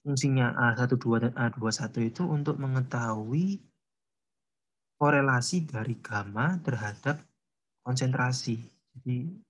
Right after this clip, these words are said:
gamma dan X itu, eh, ini, ini kan persamaan Margules.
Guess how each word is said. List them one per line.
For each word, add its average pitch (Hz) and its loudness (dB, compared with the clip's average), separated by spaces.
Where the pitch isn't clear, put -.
gamma 113 -2
dan 180 0
X - -8
itu, 160 2
eh, 123 2
ini, 165 4
ini 165 4
kan 180 2
persamaan 135 2
Margules. 127 0